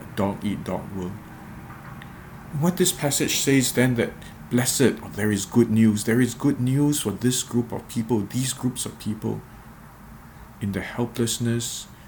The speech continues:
you are blessed because God is with you. So let's look at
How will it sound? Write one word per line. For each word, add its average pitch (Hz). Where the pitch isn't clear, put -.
you 107
are 101
blessed 104
because 98
God 110
is 107
with 98
you. 98
So -
let's 196
look 139
at 110